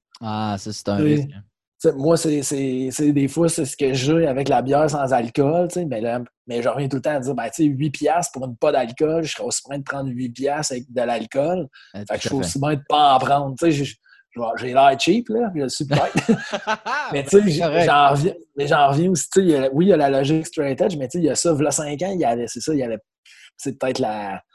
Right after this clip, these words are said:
Speaker 2: la point cinq ou une couple, tu sais, de la Heineken sans alcool, des, des
Speaker 1: Ouais.
Speaker 2: choses comme ça. Tu sais, aujourd'hui, là, ça a évolué, puis c'est super comme ça parce que ça aide probablement des gens à faire une transition. Euh, tu sais, ce qui est pas, euh, négligeable non plus, justement, de, de, de changer juste pour de la sans alcool, tranquillement, pas vite.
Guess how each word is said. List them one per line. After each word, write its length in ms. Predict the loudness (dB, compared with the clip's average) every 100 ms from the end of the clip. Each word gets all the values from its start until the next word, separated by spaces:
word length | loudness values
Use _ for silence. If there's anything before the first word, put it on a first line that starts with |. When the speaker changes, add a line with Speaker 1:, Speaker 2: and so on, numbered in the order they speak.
| _ _ _ -4
Speaker 2:
la 160 | -4
point 340 | -4 -6 -4 -6
cinq 480 | -4 -2 -2 -4
ou 60 | -6
une 80 | -8 -2
couple, 320 | -2 0 -4
tu 40 | 0
sais, 220 | 2 2
de 80 | 2
la 200 | 0 0
Heineken 440 | -2 0 0 0
sans 240 | -4 -4 -2
alcool, 420 | -2 0 0 0
des, 140 | -2 -2
des 100 | -2
Speaker 1:
Ouais. 60 |
Speaker 2:
choses 240 | 0 -2 -4
comme 160 | -8
ça. 140 | -8 -6
Tu 60 |
sais, 80 | 0
aujourd'hui, 420 | 2 2 0 2
là, 220 | 2 2
ça 120 | 0 -4
a 60 |
évolué, 460 | -4 -4 -4 -2 -4
puis 100 | -4
c'est 100 | -8
super 320 | -6 -2 -2
comme 140 | -2 -6
ça 140 | -6
parce 180 | -6 -6
que 80 | -6
ça 140 | -6 -2 -2
aide 120 | -2
probablement 500 | -2 0 0 0 -4
des 220 | -4 -6
gens 120 | -6 -6
à 40 |
faire 200 | -6 -6
une 100 | -8
transition. 720 | -8 -8 -8 -6 -8 -8 -12 _ _ _ _ _ _ -8
Euh, 240 | -4 -6
tu 100 | -4 -6
sais, 40 |
ce 40 |
qui 160 | -4 -6
est 100 | 2
pas, 80 | 4 6 4 0
euh, 60 | -4
négligeable 500 | -6 -4 -2 -2 -2
non 180 | -6 -8
plus, 160 | -10
justement, 340 | -8 -6 -6 -4
de, 180 | -6
de, 140 | -6 -12
de 140 | -12 -12
changer 460 | -10 -8 -4 -4
juste 200 | -4 -6
pour 100 | -4
de 40 | -4
la 60 | -4
sans 240 | -6 -4
alcool, 400 | -4 -4 -4 -4
tranquillement, 440 | -6 -12 -10 -6 -4
pas 180 | -2 -2
vite. 200 | -4